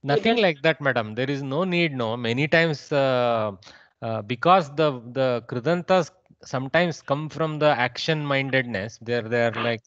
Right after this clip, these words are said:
Speaker 1: that. They have that Karya, Karya Bhava, even though they are Namapadas. The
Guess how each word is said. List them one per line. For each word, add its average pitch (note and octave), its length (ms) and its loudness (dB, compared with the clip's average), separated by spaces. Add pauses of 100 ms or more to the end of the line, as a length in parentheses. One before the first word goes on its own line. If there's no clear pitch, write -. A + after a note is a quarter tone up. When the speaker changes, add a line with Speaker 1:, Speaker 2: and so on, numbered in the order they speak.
Speaker 1:
that. G2+ 380 -4
They A2+ 180 -2
have C3+ 280 2
that D3 160 0 (140)
Karya, B2+ 380 -2 (200)
Karya B2+ 440 -4
Bhava, A2+ 560 -6 (280)
even C3+ 260 -8
though C#3+ 140 -2
they C3 100 -2
are B2 80 0
Namapadas. A2+ 720 -10 (440)
The C#3+ 600 2